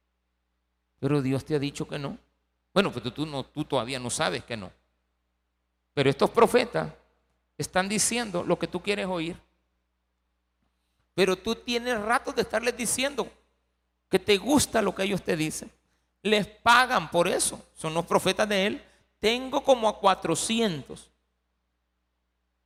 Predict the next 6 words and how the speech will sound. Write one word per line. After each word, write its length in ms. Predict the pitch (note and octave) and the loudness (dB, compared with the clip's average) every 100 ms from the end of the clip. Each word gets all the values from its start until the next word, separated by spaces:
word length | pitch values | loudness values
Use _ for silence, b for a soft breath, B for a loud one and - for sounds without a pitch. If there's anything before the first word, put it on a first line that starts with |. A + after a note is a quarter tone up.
| _ _ _ _ _ _ _ _ | _ _ _ _ _ _ _ _
No, 160 | C#3 E3+ | -6 0
si 200 | - G#3+ | 2 2
yo 160 | E3 D#3+ | 0 -2
tengo 300 | G3 G#3 A3 | -4 -4 -2
muchos 380 | A3 G#3+ A3 | -2 -4 -8
pastores 960 | - - F#3+ - - G3+ G#4+ A4 - - | -8 -8 -6 -6 -6 -4 -4 -6 -12 -20